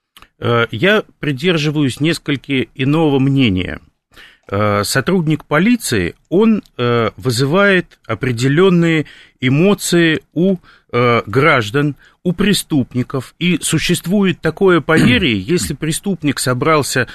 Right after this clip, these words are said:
совершить какое-то злодейство и встречает по дороге сотрудника полиции, он обязательно откажется от своих преступных замыслов,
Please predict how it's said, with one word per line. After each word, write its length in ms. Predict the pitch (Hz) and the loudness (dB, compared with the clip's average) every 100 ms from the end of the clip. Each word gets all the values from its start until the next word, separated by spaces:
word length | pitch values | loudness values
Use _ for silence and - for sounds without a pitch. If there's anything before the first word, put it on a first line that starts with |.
| - - | -20 -8
совершить 760 | - 131 156 147 - 175 - - | 0 2 2 2 0 0 -2 -12
какое-то 580 | - 131 160 156 131 - | -8 -4 0 2 0 -2
злодейство 840 | 113 131 139 147 240 214 - 95 - - - | -2 0 0 2 0 0 -2 -8 -8 -18 -10
и 60 | 117 | -8
встречает 640 | - 143 - 165 143 - | -4 -2 0 2 0 -2
по 100 | 127 | -2
дороге 420 | 139 151 147 113 | 0 2 2 0
сотрудника 640 | - 131 139 160 123 - 120 | -2 -2 -2 -2 0 -2 -2
полиции, 720 | 131 135 233 226 - 90 65 _ - - _ | 0 0 2 0 -2 -4 -6 _ -20 -20 _
он 280 | 165 233 226 - | 2 4 2 0
обязательно 680 | 143 151 175 214 185 180 - | 0 0 0 0 0 -2 -2
откажется 680 | 131 - - 202 170 - 151 | -4 -4 0 0 0 -2 -2
от 80 | - | -2
своих 340 | 135 147 180 | 0 0 -2
преступных 640 | - 135 - 190 160 156 131 | -2 -4 -2 -4 0 0 0
замыслов, 560 | 165 147 95 - 87 | 2 2 0 -4 -10